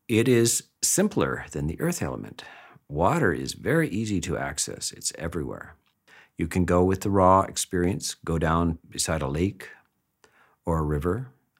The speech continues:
feel the power of this. If you have a, a waterfall, even in fountains in cities and so forth, you sit next to it and feel the experience. The refined version of this is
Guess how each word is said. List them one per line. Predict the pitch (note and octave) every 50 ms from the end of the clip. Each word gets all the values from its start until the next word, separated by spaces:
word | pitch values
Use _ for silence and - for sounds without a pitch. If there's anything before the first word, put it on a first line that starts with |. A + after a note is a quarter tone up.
| _ _ _ _ _ _ _ _ -
feel | - - - G2 F2+ E2+
the | E2
power | - - - D#2 D2 C#2 C2+ C2
of | B1+
this. | - - - - -
If | D2+ C#2+ -
you | C#2 C2+ B1+
have | D2 D#2 C#2+ C#2+
a, | A#1 - - _ _ _ -
a | -
waterfall, | C#2+ C#2 C#2+ D#2 E2 E2 - - G2 G#2 B2+ C3+
even | G2 F2+ G2+ G2+ E2
in | D2
fountains | - - F#2 F#2 G#2 - C#2 E2 D#2 -
in | D2 C#2 C#2
cities | C#2+ - - G2 G2+ F#2 D2+ C2+ -
and | C#2 -
so | - -
forth, | C2 - - C#2 D2 D2 - - _
you | - -
sit | - - - - -
next | F2 F2+ F#2 - -
to | - D#2+ C#2+
it | B1+ - - _ _ _ _ _ _ _ _ _ _ _ _ _ -
and | F2 E2+ E2+ E2+ E2 D#2
feel | - - - C3 B2+ G2 D2 C2 - - _ _ _ -
the | D2+ D2 D2 D2 D2 C#2+ -
experience. | - D#2 - - - G2 F2 C2+ - - - - - _ _ _ _ _ _ _ _ _ _ _ _ _ _ _ _ _ _ _ _ _ _ _ _ _ _ _ _ _ _ _ _ _ _ _ _ _ _ -
The | - G#2 G#2+ G#2+
refined | G2 A2 A2 G#2 - - - - - E3 F#3 F#3 F#3+ G3+ F#3+ D#3
version | B2 G2 G2+ F#2 F2 E2+ D#2 - E2 C#2+
of | - C2 - -
this | - B1+ B1 C2 - - - - - - - _
is | - G2 G2+ G#2 G#2+ G#2+ A2